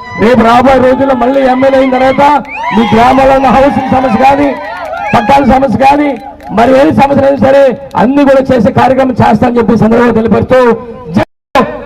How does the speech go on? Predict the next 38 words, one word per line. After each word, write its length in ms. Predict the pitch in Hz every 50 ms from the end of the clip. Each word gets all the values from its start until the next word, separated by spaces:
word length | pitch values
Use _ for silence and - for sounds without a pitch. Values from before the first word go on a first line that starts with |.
| - 165
దాని 160 | 185 208 208
పదిహేను 460 | - 202 220 277 262 294 277 277 277
వేల 140 | 277 262 262
రూపాయలు 260 | 262 254 254 220 254
చేయడమే 220 | 254 254 269 262
కాకుండా 540 | 233 254 254 247 254 269 269 294 320 311 262 - - - - -
మరొక 300 | - 180 214 262 277 -
అదనంగా 360 | 254 247 240 269 285 269 285 269
రెండు 220 | 254 254 254 254
వేల 160 | 254 247 240
రూపాయలు 580 | 233 240 262 - 254 311 311 302 294 294 262 240 - - - - -
ఆ 60 | 196
స్కూల్ 380 | - - - 160 202 262 277 254
డెవలప్‌మెంట్ 360 | 254 254 240 240 247 240 233
కూడా 200 | - 226 226 226
ఇస్తా 160 | 202 - -
అని 120 | 226 220 220
చెప్పి 300 | 202 196 226 220 214 208 208 - - - - - -
ఈ 20 |
సందర్భంగా 400 | - 208 208 220 220 214 214 214
గౌరవ 260 | 202 170 190 196 208
ముఖ్యమంత్రి 420 | 208 208 202 - 202 202 202 196 196
గారు 140 | 180 - 180
చెప్పడం 240 | 180 - 190 180
జరిగింది. 440 | 175 180 170 175 180 175 180 180 - - - - - - - - - -
మరి 160 | - 214 233 240
ఈ 20 |
విధంగా 640 | 247 262 262 269 262 269 262 254 - - - - - - -
వైఎస్ఆర్ 460 | 139 196 226 277 277 262 214 269 247
రైతు 200 | 247 254 262 214
భరోసా 280 | 269 269 269 262 220 -
కానీ, 320 | 254 262 269 269 269 240 - - - - - - - - - 135
వైఎస్ఆర్ 440 | 190 226 254 277 269 208 247 254
ఆసరా 320 | 247 247 269 262 269 262 262
కానీ, 360 | 254 262 269 269 277 254 226 - - - - -
వైఎస్ఆర్ 540 | - - 233 269 269 220 277 277 226 - -
చేయూత 220 | 247 277 285 -
కానీ, 440 | 254 254 262 262 262 269 254 233 220